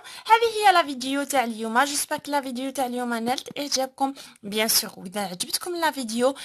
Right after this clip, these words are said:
ما تنساونيش باللايك، سورتو اللايك باش <laughs> نتشجع هكاك وندير لكم دي زوتر بون بلان ان شاء الله يا ربي. واللي مازال ما جانيش في الجروب تاع الفيسبوك،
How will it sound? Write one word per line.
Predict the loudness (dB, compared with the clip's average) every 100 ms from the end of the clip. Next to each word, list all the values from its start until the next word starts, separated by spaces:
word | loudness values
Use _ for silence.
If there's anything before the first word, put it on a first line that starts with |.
| -12 -14 2
ما | 2 4
تنساونيش | 2 4 2 0 -2 -2
باللايك، | -2 -2 0 2 2 0
سورتو | 0 -2 -4
اللايك | -2 0 -2
باش | -2 2 2 4 4 2
<laughs> | -2 -12 -12
نتشجع | -6 0 0 0 -4
هكاك | -4 -4 -4 -4
وندير | -4 -4 -6
لكم | -4 -10 -10
دي | -8 -6
زوتر | -4 -6 -8
بون | -10 -10 -10
بلان | 2 2 2 -14 -18 -10
ان | 2
شاء | 4
الله | 4 0
يا | 0
ربي. | 0 -2 -6 -6 -14 _ _ -6
واللي | 0 2 2
مازال | 0 2 6 6 4 _ _ -8
ما | -2 0 2
جانيش | 2 0 -4
في | -8
الجروب | -4 0 0 -2
تاع | -8
الفيسبوك، | -8 -8 -8 -8 -6 -2 -2